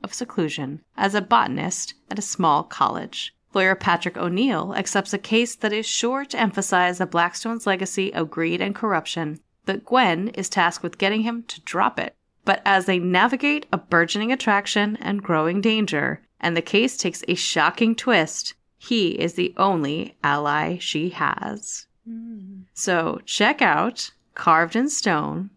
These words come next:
Speaker 1: by Elizabeth Camden. It's an opposites attract romance between a refined American heiress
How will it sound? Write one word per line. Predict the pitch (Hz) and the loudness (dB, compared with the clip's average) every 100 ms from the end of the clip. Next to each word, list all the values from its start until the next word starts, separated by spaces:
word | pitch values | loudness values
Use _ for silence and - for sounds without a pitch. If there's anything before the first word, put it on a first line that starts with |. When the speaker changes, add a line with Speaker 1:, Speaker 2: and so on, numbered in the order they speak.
| _ | _
Speaker 1:
by | - 165 - | 2 4 4
Elizabeth | 180 170 170 190 240 - | 0 -2 -2 -2 -4 0
Camden. | 196 170 147 147 165 - | 2 2 0 -4 -4 -2
It's | 175 | -2
an | 180 175 | -2 0
opposites | 151 151 - 180 220 269 | 0 0 -2 -6 -6 -6
attract | - 240 220 220 | 0 2 2 2
romance | 240 196 185 185 185 | 2 4 2 0 -2
between | 175 - 156 151 | -6 -6 -6 -4
a | - | -6
refined | 143 147 - 156 185 214 - | -6 -6 0 0 0 -4 -4
American | 185 165 170 190 - | -2 0 0 -2 0
heiress | 254 247 247 254 - | 2 4 4 2 -4